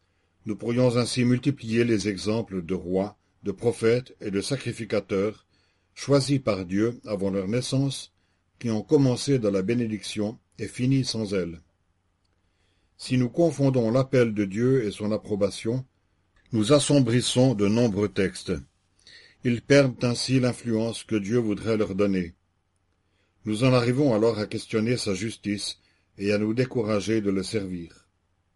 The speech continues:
Quand les gens de Nazareth, par la bouche de Jésus, ont compris que vocation et bénédiction n'étaient pas automatiquement liées,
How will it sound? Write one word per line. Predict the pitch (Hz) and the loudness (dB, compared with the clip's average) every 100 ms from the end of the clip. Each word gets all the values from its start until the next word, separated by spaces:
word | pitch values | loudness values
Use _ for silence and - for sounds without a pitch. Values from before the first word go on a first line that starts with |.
| _ _ _ _ _ _ _ _ _ | _ _ _ _ _ _ _ _ _
Quand | 131 | 2
les | 151 139 | 4 4
gens | 139 170 | 4 2
de | 113 | 2
Nazareth, | 101 95 101 104 139 - - | 2 2 0 2 2 0 -10
par | 107 101 | -6 -2
la | 98 | -2
bouche | 113 131 113 | 0 0 0
de | 101 | -6
Jésus, | 90 110 92 107 120 _ _ _ _ _ 113 | -2 -4 -4 -6 -8 _ _ _ _ _ -6
ont | 113 | -2
compris | 139 143 131 147 139 | 2 2 2 2 4
que | 113 | 2
vocation | 104 131 139 117 - 135 139 - | 2 0 0 -2 0 0 0 -6
et | 110 | -4
bénédiction | 107 131 123 113 - - 120 131 | 0 2 2 -2 -8 -4 0 2
n'étaient | 107 101 | 0 -4
pas | 95 131 113 | 0 0 0
automatiquement | - 120 113 113 - 101 | -4 -4 -4 -8 -6 -4
liées, | 104 113 107 101 113 | -2 -2 -2 -2 -2